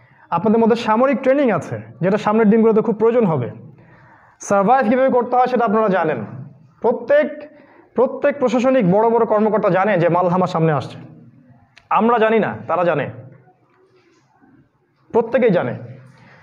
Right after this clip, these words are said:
আমরা তাদের জন্য দোয়া করব এবং তাদের জন্য আমরা হেদায়েতের আলো মিম্বর থেকে ছড়িয়ে দিব। আল্লাহ পাক তাদেরকে ইসলামের দিকে ফিরিয়ে আনুন এবং সমস্ত পাপাচার, সমস্ত ঘুষ, সমস্ত দুর্নীতি, জালেমের সাহায্যকারী হওয়া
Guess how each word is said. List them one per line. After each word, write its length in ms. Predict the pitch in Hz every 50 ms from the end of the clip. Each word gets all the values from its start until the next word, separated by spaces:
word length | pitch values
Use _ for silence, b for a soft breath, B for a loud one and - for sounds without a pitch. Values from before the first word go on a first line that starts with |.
| b b b b b -
আমরা 200 | - 170 185 196
তাদের 200 | 202 196 220 208
জন্য 140 | 226 226 196
দোয়া 200 | 202 226 254 254
করব 220 | 254 220 196 190
এবং 120 | 185 180
তাদের 200 | 170 190 185 190
জন্য 200 | 180 196 190 190
আমরা 220 | 185 180 180 180 170
হেদায়েতের 500 | 156 151 170 170 196 208 202 214 202 190
আলো 360 | 170 180 202 202 196 - 196 B B B B B B B B B _ _ _ _ _ -
মিম্বর 320 | 175 196 233 233 247 254 247
থেকে 200 | 254 254 247 247
ছড়িয়ে 240 | 247 226 226 226
দিব। 240 | 196 175 147 139 117 - - - - - - - _ _ _ _ -
আল্লাহ 220 | 180 185 202 196
পাক 100 | 208 196
তাদেরকে 280 | 208 202 196 196 180 202
ইসলামের 360 | 190 196 - 214 208 208 196
দিকে 140 | 196 185 196
ফিরিয়ে 300 | 196 - 208 208 220 214
আনুন 520 | 202 202 226 247 269 302 302 - B B B B B B B B B B B -
এবং 160 | 165 175 180
সমস্ত 420 | - - 220 226 247 247 247 247
পাপাচার, 640 | 233 - 233 233 226 202 233 226 226 214 190 170 147 143 - -
সমস্ত 400 | - 190 208 214 214 214 208 190
ঘুষ, 520 | 165 147 120 165 220 220 196 - - - -
সমস্ত 320 | 196 196 208 202 208 -
দুর্নীতি, 800 | 185 156 147 156 220 247 240 233 226 220 - 196 170 139 123 123 - B B B B B B B B B B - 160
জালেমের 600 | 131 175 196 208 208 220 220 214 208 196 196 175
সাহায্যকারী 640 | - 208 202 214 208 185 190 233 220 226 208 214
হওয়া 320 | 180 190 190 170 139 117